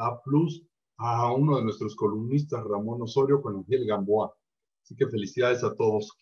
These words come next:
Esperemos que el año que entra haya más autos, bueno, que no haya pandemia para que pueda ir la gente.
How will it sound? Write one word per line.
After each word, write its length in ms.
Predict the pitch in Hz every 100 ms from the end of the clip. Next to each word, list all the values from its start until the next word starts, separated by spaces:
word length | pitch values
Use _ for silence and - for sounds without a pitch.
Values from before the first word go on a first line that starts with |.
| _ _
Esperemos 340 | 117 131 117
que 80 | 113
el 80 | 117
año 240 | 117 110
que 80 | 120
entra 240 | 113 120
haya 200 | 110 110
más 280 | 104 107 -
autos, 440 | 120 127 143 -
bueno, 360 | 139 175 180 - _
que 100 | 110
no 140 | 104
haya 240 | 104 95 -
pandemia 500 | 95 104 127 127 123
para 160 | 95
que 100 | -
pueda 300 | 95 113 107
ir 100 | 104
la 140 | 101 95 -
gente. 220 | 90